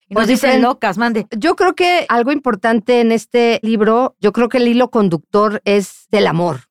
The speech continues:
Speaker 2: ¿no?
Speaker 1: Ujú.
Speaker 2: El amor propio,
Speaker 1: Ujú.
Speaker 2: sobre todo.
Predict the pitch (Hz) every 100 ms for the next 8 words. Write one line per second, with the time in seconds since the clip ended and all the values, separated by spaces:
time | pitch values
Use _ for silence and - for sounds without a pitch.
0 | _ 147 180 262 226 254 370 _ - 190
1 | 170 180 196 214 226 220 196 208 165 214
2 | 202 226 381 - 175 180 - 220 202